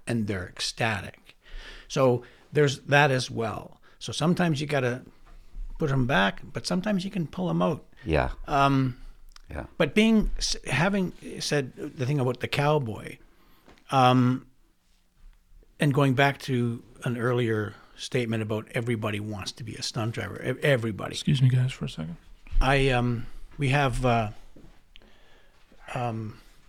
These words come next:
Speaker 1: every level of production <clears throat> approaches me the odd time and says, you know, "I'd really like to be a s-, a stunt driver." And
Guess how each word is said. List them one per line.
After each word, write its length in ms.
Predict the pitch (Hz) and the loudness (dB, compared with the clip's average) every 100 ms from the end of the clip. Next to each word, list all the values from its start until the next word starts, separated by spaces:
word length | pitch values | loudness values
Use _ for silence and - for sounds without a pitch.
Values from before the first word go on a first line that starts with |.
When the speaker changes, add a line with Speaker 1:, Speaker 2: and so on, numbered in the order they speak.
| - - - - - - - - - - - | -18 -18 -18 -12 -4 -2 -2 -8 -12 -6 0
Speaker 1:
every 460 | 240 214 226 202 | 2 2 0 0
level 500 | 175 175 214 175 - - - - - | 0 0 2 0 -2 -16 -20 -14 0
of 420 | 139 123 - - - - - | 2 2 -4 -14 -20 -20 -10
production 800 | - 135 185 - - - - - - - - - - - - - - | -2 0 0 0 -6 -8 -14 -20 -20 -20 -20 -20 -20 -20 -20 -10 0
<clears throat> 300 | - 196 165 | 6 6 6
approaches 500 | 135 165 156 - 117 | 4 4 4 2 -2
me 140 | 120 110 | -2 -2
the 120 | 110 | -4
odd 200 | 101 107 | -6 -4
time 200 | 110 113 | -4 -4
and 160 | 135 - | -6 -8
says, 360 | 131 98 - - | -8 -8 -8 -6
you 80 | 110 | -6
know, 80 | |
"I'd 140 | 95 98 | -6 -8
really 180 | 101 98 | -8 -10
like 140 | - | -12
to 60 | - | -12
be 80 | |
a 60 | - | -12
s-, 180 | - - - | -12 -14 -12
a 60 | - | -10
stunt 260 | - 170 | -6 -6
driver." 280 | - 101 - - - - - - - | -6 -10 -10 -14 -16 -16 -16 -16 -8
And 380 | - 143 143 139 | 0 2 2 0